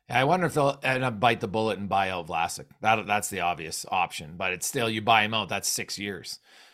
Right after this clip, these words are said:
of pain. Um, Ron Hextall, speaking of direction,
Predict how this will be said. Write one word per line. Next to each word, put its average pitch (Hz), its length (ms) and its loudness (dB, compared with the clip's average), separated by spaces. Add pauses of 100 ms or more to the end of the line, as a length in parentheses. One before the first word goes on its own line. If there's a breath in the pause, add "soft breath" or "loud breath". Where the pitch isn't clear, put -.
(160 soft breath)
of 87 160 -12
pain. 92 300 -6 (500 soft breath)
Um, 151 400 6 (180)
Ron 202 300 10
Hextall, 190 440 6
speaking 180 320 0
of 151 120 -2
direction, 131 580 2